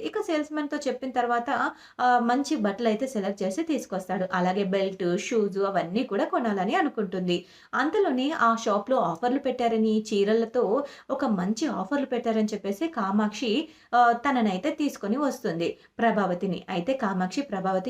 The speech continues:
ఇద్దరు కలిసి అక్కడికి వస్తారు. అక్కడ బట్టలు చూస్తుండగా అంతలోనే రోహిణి డబ్బులు తీసుకొని ఫోన్ చూసుకుంటూ అలా వస్తుంది.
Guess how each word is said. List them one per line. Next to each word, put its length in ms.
ఇద్దరు 320
కలిసి 380
అక్కడికి 400
వస్తారు. 460
అక్కడ 220
బట్టలు 380
చూస్తుండగా 640
అంతలోనే 260
రోహిణి 460
డబ్బులు 320
తీసుకొని 440
ఫోన్ 240
చూసుకుంటూ 480
అలా 260
వస్తుంది. 460